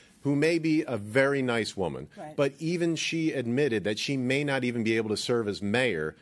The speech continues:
Speaker 1: because she had some mental problems. Now, what party that is trying to compete in an election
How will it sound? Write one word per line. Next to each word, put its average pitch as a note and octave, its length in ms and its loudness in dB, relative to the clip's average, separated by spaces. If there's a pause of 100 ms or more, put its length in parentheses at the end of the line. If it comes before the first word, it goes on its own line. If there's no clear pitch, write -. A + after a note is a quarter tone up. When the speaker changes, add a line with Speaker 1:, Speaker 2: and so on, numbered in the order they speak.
Speaker 1:
because A2 420 -2 (140)
she C3 220 -2
had A2+ 160 0
some C3 160 -4
mental C3+ 320 -2
problems. - 580 -10 (400)
Now, D3+ 300 4 (100)
what C#3+ 380 0
party D#3+ 460 2
that G#2+ 240 2
is G2+ 140 -2
trying B2 320 2
to B2 60 2
compete A#2+ 380 -2
in A2 160 0
an G2 80 -2
election F#2+ 580 0